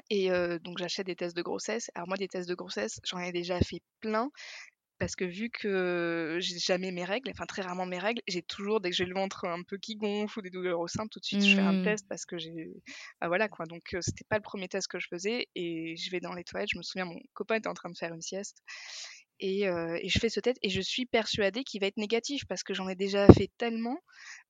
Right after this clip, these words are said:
Speaker 1: heu, sans vouloir être enceinte, hein, justement. Mais ce qui est marrant, c'est que c'est le premier test que je fais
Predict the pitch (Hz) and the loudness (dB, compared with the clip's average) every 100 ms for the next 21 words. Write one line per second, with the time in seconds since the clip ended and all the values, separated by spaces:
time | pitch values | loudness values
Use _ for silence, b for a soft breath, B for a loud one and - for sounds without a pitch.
0 | - 175 170 214 196 180 202 214 - 202 | -6 -6 -4 -2 -2 0 2 0 -2 -6
1 | - 202 - 269 240 220 196 220 247 269 | -2 -4 0 0 0 0 -2 0 2 2
2 | 196 175 _ - - 196 190 233 269 220 | 0 -4 _ -16 -6 -2 0 0 0 -2
3 | - 180 - - 226 208 240 320 - - | -2 -2 -2 -2 -2 0 -2 -2 -4 -12
4 | _ _ b _ - 196 190 - 254 | _ _ b _ 0 2 2 0 -2